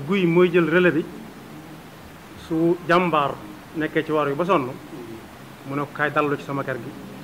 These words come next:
jógaat dellu ca waar wa. Daana fajal nit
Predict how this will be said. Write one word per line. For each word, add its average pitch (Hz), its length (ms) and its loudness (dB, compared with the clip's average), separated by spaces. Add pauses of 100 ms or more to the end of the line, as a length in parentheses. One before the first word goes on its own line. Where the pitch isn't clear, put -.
(300)
jógaat 147 340 0
dellu 143 220 0
ca 131 100 -6
waar 127 180 -2
wa. - 140 -12 (2000)
Daana 180 280 6
fajal 180 280 4
nit 151 140 0